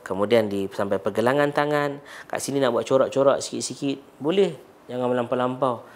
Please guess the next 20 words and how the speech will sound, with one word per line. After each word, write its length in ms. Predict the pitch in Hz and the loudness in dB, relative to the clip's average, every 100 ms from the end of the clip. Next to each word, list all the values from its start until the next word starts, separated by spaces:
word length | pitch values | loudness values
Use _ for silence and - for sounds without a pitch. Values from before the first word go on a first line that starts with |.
| - - - - - - - - - | -20 -20 -20 -20 -20 -20 -20 -20 -8
Tak 160 | - 147 | -4 -2
payahlah 400 | 175 208 220 156 | -2 0 0 -2
syadid 400 | 143 131 131 - | -4 -6 -8 -6
sangat. 480 | 139 180 185 165 - - | -4 -2 0 -2 -4 -6
Sampai 320 | 127 139 139 | -2 4 4
nak 160 | 127 | 2
corak 320 | - 151 143 120 | 0 4 4 2
pun 80 | |
tak 160 | 135 123 | 0 0
boleh. 320 | 131 139 131 | 2 0 0
Senang-senang 640 | - 131 135 135 156 139 127 | -2 -2 0 0 2 2 2
nak 80 | |
hukum 240 | 120 143 127 | 0 0 2
haram 300 | 120 131 123 | 4 4 4
orang 320 | 123 127 120 | 2 0 0
tu, 80 | 127 | 2
haram 240 | 123 123 | 2 2
orang 240 | 117 120 123 | 0 -2 -2
ni. 80 | 120 | -2
Jangan. 640 | 120 160 190 120 110 | -4 0 0 2 -2